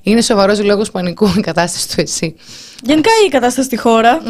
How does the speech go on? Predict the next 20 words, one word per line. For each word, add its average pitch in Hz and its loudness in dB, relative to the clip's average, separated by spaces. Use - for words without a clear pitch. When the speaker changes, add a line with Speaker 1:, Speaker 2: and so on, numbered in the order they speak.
Speaker 1:
Ε, 180 -2
μην, 185 -2
μην 185 -2
πολύ 160 0
αγχώνεσαι. 156 -4
Δεν 214 -2
κινδυνεύεις, 185 -2
εκτός 208 -2
αν 190 -2
βρεθείς 170 -2
σε 180 -8
νοσοκομείο, 180 -4
τρένο, 190 -6
λεωφορείο, 151 -2
δρόμο, 139 -4
χιόνι, 131 -6
βροχή. 139 -6
Speaker 2:
Σπίτι. 262 -2
Speaker 1:
Σπίτι, 180 -6
πυρκαγιά, 165 -2